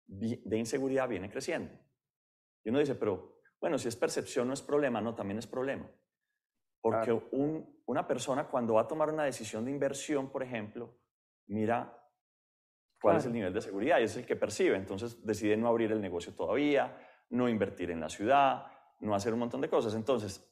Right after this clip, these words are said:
Speaker 1: hay que tener cuidado que de pronto las campañas electorales, para poder hacer su juego electoral, no incrementen los incen-, los, eh, el sentimiento, la percepción de inseguridad que termina afectando toda la economía y la reactivación de la economía,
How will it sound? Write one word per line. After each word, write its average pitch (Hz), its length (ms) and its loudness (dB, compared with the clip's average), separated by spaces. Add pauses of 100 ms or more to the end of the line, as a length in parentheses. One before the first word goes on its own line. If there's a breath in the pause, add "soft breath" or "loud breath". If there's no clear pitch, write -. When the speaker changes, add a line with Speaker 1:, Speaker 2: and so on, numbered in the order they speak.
(120)
Speaker 1:
hay 135 120 4
que 175 120 -2
tener 175 320 -2
cuidado 151 400 4
que 135 140 -2
de 110 80 4
pronto 107 280 -4
las 95 140 -2
campañas 131 420 -4
electorales, 156 720 0 (840)
para 110 280 6
poder 113 260 8
hacer 165 260 4
su 160 120 -4
juego 156 200 2
electoral, 151 640 2
no 117 320 0
incrementen 143 720 2
los 160 180 -6
incen-, 120 380 -6 (140)
los, 104 680 -2 (300)
eh, - 160 -10
el 107 100 -6
sentimiento, 120 680 -2
la 139 140 0
percepción 117 500 -6
de 139 60 -6
inseguridad 143 600 -2 (440 soft breath)
que 117 100 0
termina 117 300 2
afectando 107 440 -2
toda 143 200 6
la 156 60 4
economía 143 420 0
y 143 40 2
la 135 80 6
reactivación 98 600 2
de 117 60 -4
la 135 60 -2
economía, 104 480 -8